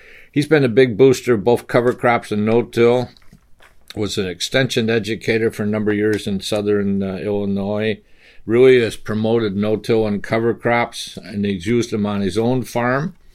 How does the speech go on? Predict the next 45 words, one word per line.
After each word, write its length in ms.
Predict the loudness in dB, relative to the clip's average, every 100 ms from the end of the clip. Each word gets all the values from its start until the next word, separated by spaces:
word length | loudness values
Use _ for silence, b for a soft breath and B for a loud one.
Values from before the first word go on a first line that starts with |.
| B B B B B
And, 320 | -4 -2 0
uh, 60 | 0
after 540 | 0 -2 -4 -6 -4
retiring 560 | -4 -4 0 2 2 0
as 200 | -2 0
a 60 |
university 560 | 0 0 0 -2 -2 -4
educator, 640 | -4 -6 -4 -2 0 0
he's 180 | -2 -4
continued 640 | -8 -8 -4 -2 0 0
to 80 | 0
work 260 | 0 -2
with 160 | -6 -6
growers 460 | -2 0 2 0 -4
and 180 | -10
suppliers 720 | -10 -12 -8 -6 -2 -2 -4 -6
on 160 | -8
finding 540 | -8 -6 -4 -4 -4 -4
new 160 | -4
cover 260 | -2 -4 -4
crop 320 | -4 -6 -6
solutions, 720 | -8 -2 -2 -2 -8 -8 -10 B B B B
making 340 | -4 -2 -2 -2
more 220 | 0 -2
effective 420 | -2 -6 -4 -4
use 280 | -4 -4 -6
of 100 | -6
no-till, 440 | -4 -4 -4 -4
and 80 | -4
improving 460 | -8 -4 -4 -4 -8
soil 340 | -6 -4 -2
health. 420 | -2 -4 -4 B B B B B
I 100 | -4
think 300 | -2 -2 0
if 160 | 0 0
you 160 | -4
travel 580 | -2 -2 0 0 0 0
with 280 | 0 -2 -8
Mike, 400 | -4 -2 -2 -4
pretty 200 | -6 -2
much 500 | 0 -2 -4 -10 -8
you're 100 | -6
gonna 240 | -2 -2 -2
have 280 | -4 -4 -4
a 200 | -8